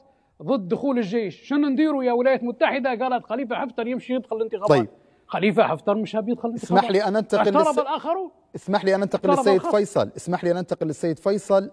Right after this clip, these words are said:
Speaker 2: لكن ه-، هناك نقطة أخرى سيد، سيد أحمد التهامي لربما تضعف حجتك ممثلة في أن كيف من الواجب، آه، يعني أن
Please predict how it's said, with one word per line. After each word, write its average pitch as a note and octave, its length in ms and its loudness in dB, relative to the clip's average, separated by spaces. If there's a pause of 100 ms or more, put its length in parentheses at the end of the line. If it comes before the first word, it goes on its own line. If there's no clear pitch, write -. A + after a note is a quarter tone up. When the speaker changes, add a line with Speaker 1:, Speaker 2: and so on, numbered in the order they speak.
Speaker 2:
لكن D#3+ 600 -2
ه-، C#3+ 280 -4
هناك E3 320 -4
نقطة F3 280 -4
أخرى D#3+ 200 -2
سيد، C3 720 -2 (520)
سيد D3 460 2
أحمد D3+ 280 0
التهامي E3+ 500 0
لربما E3+ 400 4
تضعف C#3+ 460 2
حجتك F#3 580 0
ممثلة D#3 480 2
في D#3+ 220 -4
أن D#3+ 260 -2 (420)
كيف A3 340 4
من F3 160 -2
الواجب، D#3 580 2 (320)
آه، B2 280 4 (140)
يعني C3+ 320 0
أن D3 320 -2